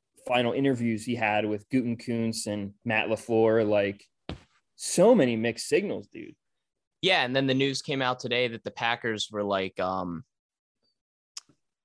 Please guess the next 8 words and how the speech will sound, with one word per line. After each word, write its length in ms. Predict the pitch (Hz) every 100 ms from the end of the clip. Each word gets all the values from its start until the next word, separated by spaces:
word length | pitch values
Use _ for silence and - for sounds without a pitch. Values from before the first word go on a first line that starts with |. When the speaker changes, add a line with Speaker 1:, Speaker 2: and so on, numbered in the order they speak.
| _
Speaker 2:
you 120 | - 113
know, 280 | 101 92 -
"Hey, 400 | - 156 113 82 _ _ _ _ _ _ _ _ -
we 200 | 113 131
can't 320 | - 151 139
really 260 | 135 131 117
do 240 | 110 127
anything 580 | 131 113 - 113 98